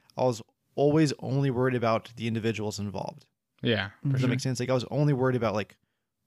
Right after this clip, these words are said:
Speaker 1: "Oh my gosh, hopefully, you know, no one gets shot," and that kind of stuff. It wasn't like a, "Oh, cool, you know, look at this action" type stuff. Um, overall, really good.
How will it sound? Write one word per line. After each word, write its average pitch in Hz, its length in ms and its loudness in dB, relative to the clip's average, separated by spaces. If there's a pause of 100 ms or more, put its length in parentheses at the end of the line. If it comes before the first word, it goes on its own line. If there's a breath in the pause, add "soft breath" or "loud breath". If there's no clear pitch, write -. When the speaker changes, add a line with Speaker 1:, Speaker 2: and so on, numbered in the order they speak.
(100)
Speaker 1:
"Oh 113 140 0
my 110 120 -2
gosh, 107 280 0
hopefully, 113 280 -4
you 107 60 -2
know, 107 60 -4
no 110 140 -4
one 110 80 -4
gets 107 160 -4
shot," 104 360 -2
and 101 200 -8 (580)
that 120 140 -2
kind 113 120 0
of 101 60 -2
stuff. - 180 -4
It 123 40 0
wasn't 135 260 2
like 120 160 -2
a, 117 140 0
"Oh, 135 440 2
cool, 131 380 0
you 110 60 -2
know, 104 280 -4 (100)
look 127 100 -2
at 117 60 -6
this 117 120 -2
action" 104 340 -2
type 110 140 -8
stuff. - 340 -12 (540)
Um, 110 340 -2 (400)
overall, 151 380 6
really 147 200 0
good. 123 280 0